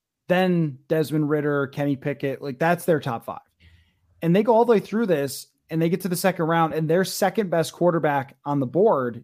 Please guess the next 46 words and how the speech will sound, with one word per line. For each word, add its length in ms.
is 180
actually 380
still 220
there 180
in 80
the 60
second 320
round. 400
Like, 180
I 140
do 300
leave 220
the 80
door 300
open 300
to 140
second 340
round 260
quarterback 760
as 180
not 280
being, 280
like, 140
an 120
insane, 520
terrible 400
thing 440
in 140
a 120
draft 340
class 240
where 120
no 200
one 200
seems 260
to 60
be 80
able 140
to 100
figure 300
out 160
what 160
the 100
order 280
should 240
be. 280